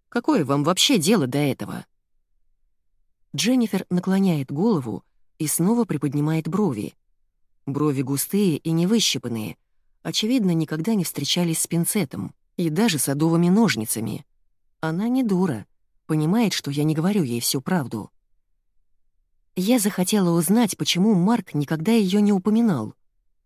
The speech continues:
Это полуправда. Мне показалось странным,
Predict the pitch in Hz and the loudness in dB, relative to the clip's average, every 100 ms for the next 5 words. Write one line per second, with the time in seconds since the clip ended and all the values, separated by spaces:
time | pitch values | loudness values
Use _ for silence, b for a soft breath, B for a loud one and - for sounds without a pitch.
0 | _ 135 123 131 147 147 139 214 123 101 | _ -10 -8 -8 -6 -6 -4 -4 -4 -8
1 | - - _ _ _ _ _ _ 156 156 | -12 -18 _ _ _ _ _ _ -4 -2
2 | 143 143 160 160 160 - - 247 240 127 | -2 -2 -2 0 0 -2 0 2 2 0
3 | 95 | -4